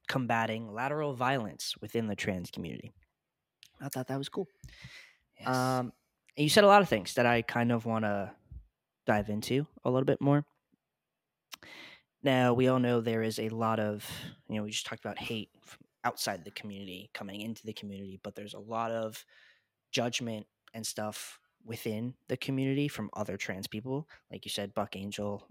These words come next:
Speaker 1: I, I can name, like, five of 'em, Blair White, you know.
Speaker 2: Oh, yeah.
Speaker 1: Um, now, where do you think all of that comes from, and why do you think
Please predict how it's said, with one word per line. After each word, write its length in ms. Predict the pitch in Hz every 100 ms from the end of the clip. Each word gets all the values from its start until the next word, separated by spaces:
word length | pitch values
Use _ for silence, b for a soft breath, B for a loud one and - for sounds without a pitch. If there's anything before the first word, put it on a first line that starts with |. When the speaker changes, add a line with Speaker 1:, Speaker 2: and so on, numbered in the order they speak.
| -
Speaker 1:
I, 140 | 98
I 40 | 98
can 160 | -
name, 120 | 101 101
like, 160 | 101
five 280 | - 107 101
of 120 | 98
'em, 260 | 98 98 101 -
Blair 200 | 101 98
White, 400 | 92 95 95 107
you 120 | 117
know. 120 | 98 98
Speaker 2:
Oh, 180 | 117
yeah. 280 | 113 98 87 - _ _ _ _ _ _ -
Speaker 1:
Um, 440 | 123 120 117 113 - _ _ _ -
now, 160 | 135
where 240 | 127 139 147
do 80 |
you 120 | 151 147
think 640 | - 131 120 - - - b b b _ _ _ _ _ _ _ -
all 200 | 117 110
of 100 | 107
that 260 | 110 98 -
comes 280 | - 92 92
from, 240 | - - -
and 140 | 107
why 240 | 107 104
do 60 | 110
you 140 | 104
think 480 | 104 92 78 - -